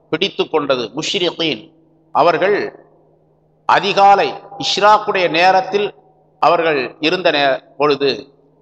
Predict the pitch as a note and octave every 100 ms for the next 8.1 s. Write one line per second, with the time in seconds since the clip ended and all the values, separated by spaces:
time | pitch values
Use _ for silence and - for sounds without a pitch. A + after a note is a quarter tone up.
0 | - - E3+ E3+ E3+ C#3 D3 D3+ E3 D3
1 | - - _ - E3+ E3+ D#3+ D3 E3 E3
2 | D#3+ D#3+ D3+ D3 D#3 D#3 A#2+ D3 C3+ C#3+
3 | D#3 - E3 G#3+ E3+ - _ _ B2+ C#3
4 | - E3 G3+ A3 - E3 - G3 E3+ E3
5 | D#3+ D#3+ D3+ - - A#2+ A2+ - B2 C#3
6 | E3 F#3 D3 D3 D3 - _ _ _ -
7 | C3+ D3+ D3+ F3+ F3 - D3+ E3 C#3 -
8 | -